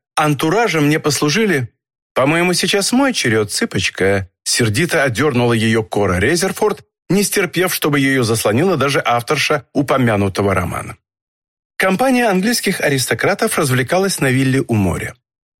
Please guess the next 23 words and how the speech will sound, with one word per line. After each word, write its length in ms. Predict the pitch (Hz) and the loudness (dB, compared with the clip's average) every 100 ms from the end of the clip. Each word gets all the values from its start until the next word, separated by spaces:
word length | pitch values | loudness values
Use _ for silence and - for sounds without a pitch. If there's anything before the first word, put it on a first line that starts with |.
| _ - | _ -2
А 140 | 143 | 0
жутко 420 | 127 233 - - | 0 0 0 -2
изобретательный 920 | - 165 151 160 175 196 196 170 156 | 0 0 0 0 0 0 0 2 0
ход 260 | 156 - 214 | 0 0 0
заключался 580 | 131 - 147 180 156 165 | 0 -2 0 0 0 -2
в 60 | |
том, 180 | - 220 | -2 -2
что 180 | 190 - | 0 -2
преступление 880 | 135 170 - 165 247 214 156 127 104 _ _ | -2 -2 -2 -2 0 2 2 0 -2 _ _
было 240 | - 208 185 | -2 0 2
раскрыто 400 | 170 - 214 208 | 0 -2 -2 0
ещё 280 | - 220 | 0 0
до 200 | 185 170 | 0 0
того, 260 | 156 160 190 | 2 0 0
как 200 | 180 147 | -2 -2
хоть 180 | - - | -4 -6
кто-то 460 | - - 185 - | -6 0 0 2
из 180 | 127 117 | 0 0
них 280 | 131 208 - | 0 -2 -2
понял, 360 | 190 208 214 190 - | 0 2 0 -2 -6
что 240 | - 147 | -4 0
оно 180 | 131 139 | 0 0
произошло. 640 | - 110 87 95 - - | -2 -2 -2 -4 -6 -10